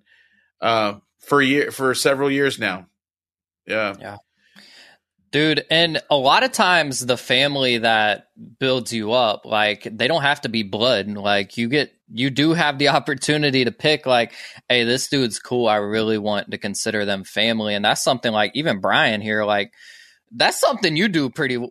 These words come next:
Speaker 2: really well too, is, like, you've had, like, you have a daughter, but you also have an adopted daughter, and you've been an amazing light for me in my life, dude. Like, that's something you can relate with heavily.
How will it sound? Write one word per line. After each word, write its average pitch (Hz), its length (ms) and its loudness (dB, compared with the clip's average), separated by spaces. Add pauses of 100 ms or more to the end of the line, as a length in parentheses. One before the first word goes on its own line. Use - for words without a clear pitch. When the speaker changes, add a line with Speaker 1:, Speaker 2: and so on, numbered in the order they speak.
Speaker 2:
really 160 360 0
well 127 320 2
too, 208 300 0
is, 131 120 -2
like, 131 280 2 (500)
you've 175 220 -2
had, 160 560 0 (120)
like, 117 360 -2
you 123 100 -6
have 127 280 0
a 131 40 -4
daughter, 113 380 2
but 110 160 -2
you 113 100 0
also 113 240 0
have 113 160 0
an 107 80 -4
adopted 107 500 -2
daughter, 107 380 2
and 107 180 -4
you've 110 400 -4 (240)
been 127 560 0
an 113 100 -2
amazing 135 400 0
light 113 340 2
for 110 180 -6
me 147 220 -2
in 110 100 -2
my 147 160 2
life, 107 420 0
dude. 123 220 -2
Like, 113 360 0 (420)
that's 139 180 2
something 139 300 -2
you 151 100 -4
can 147 120 -4
relate 104 280 2
with 87 160 -6
heavily. 123 540 -2